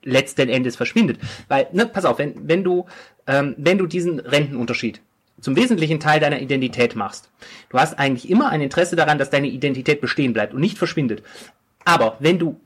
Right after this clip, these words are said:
bei der Rente benachteiligt wirst, musst du eigentlich dafür kämpfen, dass diese Benachteiligung verschwindet. Und wenn damit deine Identität verschwindet, dann wäre das ja total widersinnig.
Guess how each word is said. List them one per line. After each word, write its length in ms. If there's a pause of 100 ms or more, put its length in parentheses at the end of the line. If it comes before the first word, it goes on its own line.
(280)
bei 80
der 100
Rente 160
benachteiligt 640
wirst, 320
musst 220
du 40
eigentlich 200
dafür 220
kämpfen, 340
dass 120
diese 180
Benachteiligung 520
verschwindet. 500 (280)
Und 80
wenn 120
damit 260
deine 140
Identität 580
verschwindet, 440
dann 100
wäre 120
das 100
ja 80
total 280
widersinnig. 600